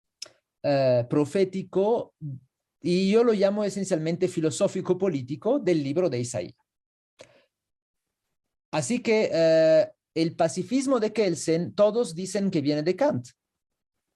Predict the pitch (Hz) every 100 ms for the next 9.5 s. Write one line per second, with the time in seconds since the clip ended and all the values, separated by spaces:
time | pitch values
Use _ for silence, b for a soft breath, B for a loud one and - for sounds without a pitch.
0 | - 180 269 294 247 240 226 262 208 233
1 | 240 139 127 113 98 - - 151 160 226
2 | 285 175 156 214 302 - - _ _ _
3 | _ _ _ _ _ _ _ 214 196 196
4 | 220 285 226 226 - 233 247 180 170 175
5 | 180 185 262 269 196 190 175 151 127 156
6 | - _ _ _ _ _ 139 180 180 196
7 | 240 247 - 156 160 160 165 190 226 202
8 | 233 247 220 208 - - 190 180 233 285
9 | 165 123 120 120